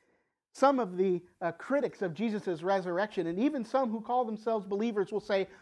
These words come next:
"Well, Jesus didn't necessarily raise in bodily form, he just rose in spirit." No, that's not what Scripture says. Scripture says Jesus rose in full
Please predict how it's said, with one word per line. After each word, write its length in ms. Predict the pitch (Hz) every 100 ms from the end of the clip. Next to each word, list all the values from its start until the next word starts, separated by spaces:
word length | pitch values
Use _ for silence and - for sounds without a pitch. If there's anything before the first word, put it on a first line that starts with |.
| -
"Well, 100 | 240
Jesus 400 | 196 339 330 277
didn't 220 | - 254 220
necessarily 880 | 233 220 180 - 285 285 233 208
raise 340 | 185 208 214 202
in 100 | 175
bodily 380 | 196 196 190
form, 320 | 180 196 190 - - _
he 120 | 220
just 280 | 254 247 202
rose 340 | 208 214 208
in 100 | 175
spirit." 500 | - - 262 160 - _ _ _ _ -
No, 400 | 269 359 226 - _ -
that's 280 | 226 220
not 240 | 285 285 240
what 120 | 190
Scripture 380 | - 190 - 156
says. 460 | - 151 110 - _ _ _ -
Scripture 400 | 302 311 220 190
says 420 | 180 170 214 214 - _
Jesus 480 | 262 277 254 233 220
rose 260 | 214 180
in 160 | - 175
full 460 | - 330 294 285